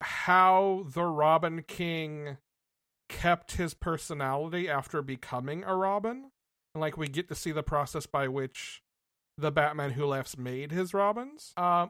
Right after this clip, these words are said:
but this is split between the Robin King basically taking down all the heroes on his world and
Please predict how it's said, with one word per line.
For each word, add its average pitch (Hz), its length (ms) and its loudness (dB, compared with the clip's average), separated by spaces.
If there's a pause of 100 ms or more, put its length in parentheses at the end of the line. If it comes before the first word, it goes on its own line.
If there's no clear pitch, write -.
but 202 280 0
this 247 260 0
is 294 160 -4
split 226 440 0
between 185 1000 -4
the 190 180 4
Robin 208 540 6
King 226 380 -2
basically 185 640 0
taking 185 460 -2
down 175 300 4
all 160 240 4
the 190 100 0
heroes 151 560 0
on 123 160 -4
his 117 260 -8
world 120 680 -4
and 127 520 -2